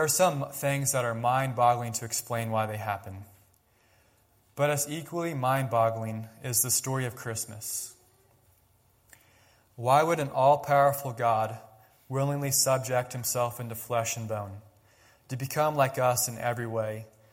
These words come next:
and then die a torturous death on our behalf? It's because God is love. "For God so loved the world that he gave his only begotten Son, that whoever,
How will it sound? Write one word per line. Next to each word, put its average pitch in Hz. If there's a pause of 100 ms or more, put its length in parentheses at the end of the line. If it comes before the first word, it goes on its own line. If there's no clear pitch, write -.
(600)
and 127
then 120
die 131
a 127
torturous 123
death 113
on 110
our 107
behalf? 101 (1300)
It's -
because 143
God 135
is 110
love. 101 (880)
"For 123
God 139
so 151
loved 143
the 135
world 127
that 120
he 123
gave 131
his 127
only 127
begotten 117
Son, 110 (540)
that 135
whoever, 151